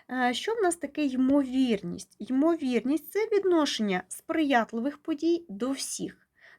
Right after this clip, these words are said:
Напишемо тут: сприятливих до всіх. До всіх подій. Сприятливий — цифра один або цифра два. Отже, сприятливих дві події.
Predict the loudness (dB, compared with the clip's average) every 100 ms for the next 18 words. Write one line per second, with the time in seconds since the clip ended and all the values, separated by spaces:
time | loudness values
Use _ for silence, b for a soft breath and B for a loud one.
0 | _ _ -10 -10 -10 -14 -18 -20 -12 -4
1 | 0 0 0 -2 -2 -2 -2 -2 -2 -8
2 | -14 -16 _ _ _ _ _ _ -10 -10
3 | -6 -8 -8 -12 -12 -18 _ _ B B
4 | B -8 0 4 4 4 -2 -8 -14 _
5 | _ -6 -2 0 2 2 2 2 0 0
6 | 0 0 -2 -4 -2 -2 -2 -6 B B
7 | -8 -6 -6 0 2 2 2 2 2 -2
8 | -4 -6 -6 -8